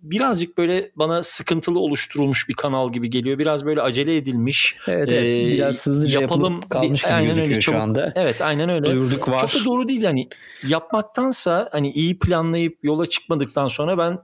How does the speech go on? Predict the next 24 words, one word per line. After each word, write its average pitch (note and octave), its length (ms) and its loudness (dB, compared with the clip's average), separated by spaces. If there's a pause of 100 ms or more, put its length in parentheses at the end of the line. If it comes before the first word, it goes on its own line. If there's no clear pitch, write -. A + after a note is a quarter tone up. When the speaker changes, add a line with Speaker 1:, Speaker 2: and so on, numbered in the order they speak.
(140)
Speaker 1:
e, C#3 200 0
olumlu D#3+ 500 0
olmasını D3 1000 0
beklendiği D#3 440 0
kadar E3 280 0
ben E3+ 100 0
olumsuz D3+ 460 0
geri C3+ 200 0
dönüş A#2 260 0
olacağını A2+ 280 2
Speaker 2:
Ya, A#2 60 0
Speaker 1:
düşünüyorum. A2 420 0
Speaker 2:
bu, D3 240 2
bu E3+ 220 2
başlı D3 300 0
başına F3 320 0
bir E3+ 60 2
konu F3 280 0
bence B2+ 320 2
ama F3+ 180 0
hani A#2+ 240 2
po-, C#3+ 420 -2
politikacıların B2+ 640 0
podcast C3 600 0